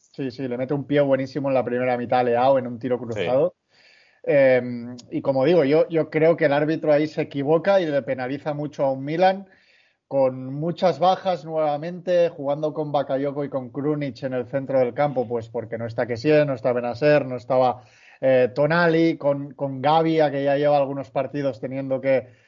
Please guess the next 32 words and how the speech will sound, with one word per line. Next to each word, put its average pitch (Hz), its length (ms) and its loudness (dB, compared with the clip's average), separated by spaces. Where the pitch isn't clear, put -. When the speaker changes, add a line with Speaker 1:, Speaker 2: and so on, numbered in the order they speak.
Speaker 1:
actuar 139 480 0
como 135 220 -4
titular 135 580 0
porque 127 300 -4
Romagnoli 123 580 -4
no 127 80 -8
está, 151 420 2
Kjaer 135 460 2
está, 127 640 -2
está 143 200 -8
lesionado, 160 520 2
tiene 147 180 0
bastantes 139 460 -2
ausencias 135 600 -4
atrás 135 360 0
el 123 80 -6
equipo 135 400 0
de 131 240 4
Stefano 156 480 0
Pioli, 202 400 4
pero 175 320 -2
como 147 220 -4
dices, 156 320 -4
yo 160 120 -4
creo 151 200 -2
que 156 60 -6
una 151 200 -4
primera 139 320 0
mitad 135 280 0
bastante 135 440 -2
convincente 127 640 -6
del, 120 400 -2